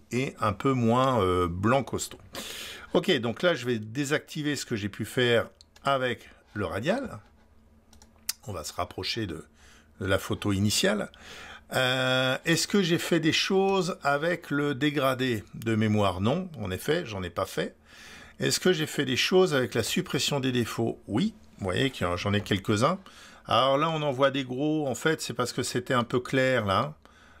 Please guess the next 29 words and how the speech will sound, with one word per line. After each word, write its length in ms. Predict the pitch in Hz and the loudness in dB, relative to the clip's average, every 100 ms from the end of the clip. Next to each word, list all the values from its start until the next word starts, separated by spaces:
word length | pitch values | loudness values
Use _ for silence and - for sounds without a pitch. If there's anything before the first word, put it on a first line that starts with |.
| _ | _
Euh, 680 | - 110 107 104 101 101 101 107 | -6 -2 0 0 2 2 0 0
ici, 540 | 110 - - 139 151 104 | 0 0 0 0 0 2
alors 180 | 104 | 4
attendez, 300 | 101 - 104 | 2 0 -2
c'est 160 | 92 - | -2 -4
pas 140 | 104 | 0
le 60 | 110 | 0
bon, 200 | 101 95 | 0 -4
c'est 180 | - 92 | -4 -6
ici. 400 | 87 - 170 202 - - - - - - | -4 -2 -4 -4 -16 -20 -20 -20 -20 -14
C'était 320 | - - 185 | -2 -2 2
un 120 | 139 113 | 2 2
peu 180 | - | 0
clair, 480 | 110 - 131 131 120 | -2 2 2 2 2
là, 120 | 104 | 4
vous 60 | 113 | 2
voyez, 240 | 104 101 | 0 0
ici, 280 | 113 95 - | -2 -4 -4
il 20 | 110 | -2
y 20 | |
avait 100 | 98 | -2
une 100 | 98 | -2
zone 260 | 104 117 | 0 0
claire, 360 | 107 117 120 117 | 0 -2 0 2
une 100 | 98 | 0
autre 140 | 98 | 0
zone 200 | 98 95 | 0 0
claire, 280 | 92 117 101 | 0 0 2
là. 260 | 98 101 | 4 2